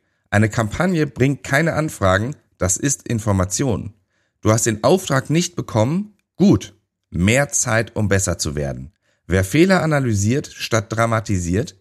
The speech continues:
entwickelt sich schneller. Bewusst Fehler machen heißt, kalkuliert handeln. Es geht nicht darum, leichtsinnig zu sein.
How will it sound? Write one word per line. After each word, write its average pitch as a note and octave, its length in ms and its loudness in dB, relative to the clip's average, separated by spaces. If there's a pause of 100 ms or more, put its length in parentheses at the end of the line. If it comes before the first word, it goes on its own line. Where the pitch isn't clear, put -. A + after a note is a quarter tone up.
entwickelt F#2 440 -2
sich G#2+ 140 -6
schneller. G#2+ 440 -2 (280)
Bewusst C#3+ 440 2
Fehler D3 320 0
machen F#2+ 360 -2
heißt, G2 500 -2
kalkuliert G2+ 680 -2
handeln. G#2 440 -4 (280)
Es - 220 -2
geht C3 240 -2
nicht E3 240 -2
darum, A#2 420 0
leichtsinnig G2 680 0
zu E2 100 -6
sein. D2 400 -4